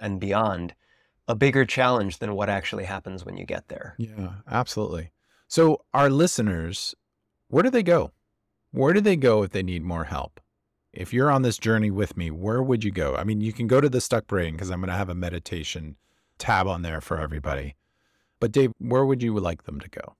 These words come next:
Speaker 1: I think that the, the, the best thing to do at this point would be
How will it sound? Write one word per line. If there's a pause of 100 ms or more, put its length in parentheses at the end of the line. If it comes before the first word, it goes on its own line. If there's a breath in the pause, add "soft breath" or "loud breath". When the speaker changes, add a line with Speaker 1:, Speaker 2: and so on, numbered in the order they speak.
(260)
Speaker 1:
I
think
that
the,
the, (640)
the
best
thing
to
do
at
this
point
would
be